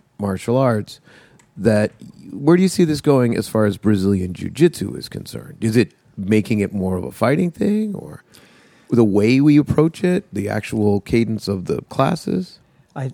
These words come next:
Speaker 2: I think, uh, so it's already gone m-, to be, it's gone to become a more competitive sport.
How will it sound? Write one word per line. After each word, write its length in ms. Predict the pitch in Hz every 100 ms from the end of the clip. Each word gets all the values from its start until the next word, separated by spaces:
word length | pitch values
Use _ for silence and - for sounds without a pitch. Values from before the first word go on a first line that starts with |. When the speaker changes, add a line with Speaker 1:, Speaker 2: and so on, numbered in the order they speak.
| -
Speaker 2:
I 160 | 135 120
think, 360 | 147 135 120
uh, 340 | 120 110 107 98 - _ _ - _
so 220 | - -
it's 140 | 143 -
already 260 | 170 156
gone 500 | 123 131 135 139 135 - _ _ _ - _ _ _ _ _ _ -
m-, 140 | 135 - - _
to 100 | -
be, 100 | 131 -
it's 120 | 127
gone 180 | 139 139
to 60 |
become 240 | 120 123 117
a 40 |
more 160 | 113 110
competitive 580 | 98 104 104 101 98 _
sport. 480 | - - 127 117 95